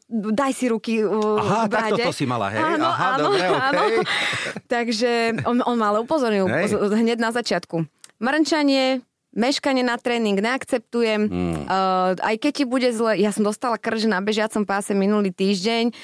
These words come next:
Speaker 1: do nohy a jeho to nezaujímalo.
Speaker 2: Mhm.
Speaker 1: Už dostan sa z toho sama, postav sa na nohy a makaj ďalej. Takže ja
Speaker 2: To
Speaker 1: mám
Speaker 2: je súčasť tej taktiky zároveň.
Speaker 1: Áno,
Speaker 2: Áno, chápem,
Speaker 1: áno. Musí,
Speaker 2: chápem.
Speaker 1: musí, on povedal, že musí sa zo mňa stať trošku chlap.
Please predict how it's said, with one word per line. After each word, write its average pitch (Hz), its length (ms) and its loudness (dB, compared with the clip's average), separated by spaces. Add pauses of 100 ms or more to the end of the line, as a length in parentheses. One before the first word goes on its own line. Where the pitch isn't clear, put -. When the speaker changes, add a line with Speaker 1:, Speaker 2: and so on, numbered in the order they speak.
(160)
Speaker 1:
do 214 160 2
nohy 240 420 2
a - 140 -2
jeho 226 180 0
to 320 140 0
nezaujímalo. 208 640 0 (140)
Speaker 2:
Mhm. 113 640 -2
Speaker 1:
Už - 320 -2 (160)
dostan 247 320 -2
sa 233 100 -4
z - 80 -6
toho 214 160 -2
sama, 294 460 0 (180)
postav 233 380 -4
sa 214 80 -4
na 220 160 0
nohy 262 160 2
a 220 100 0
makaj 220 300 -2
ďalej. 214 320 0
Takže 190 240 -2
ja 185 80 2
Speaker 2:
To 247 80 2
Speaker 1:
mám - 20 2
Speaker 2:
je 214 80 0
súčasť 226 380 -2 (100)
tej 165 60 0
taktiky 180 420 -4
zároveň. 104 460 0
Speaker 1:
Áno, 247 400 0
Speaker 2:
Áno, - 80 -4
chápem, 190 400 -2
Speaker 1:
áno. 247 100 0
Musí, 294 160 0
Speaker 2:
chápem. 294 140 4
Speaker 1:
musí, 339 320 0
on 311 160 0
povedal, 320 320 2
že 302 100 2
musí 311 300 4
sa 320 160 2
zo 294 100 0
mňa 294 160 4
stať 294 160 0
trošku 277 320 -2
chlap. 254 380 -2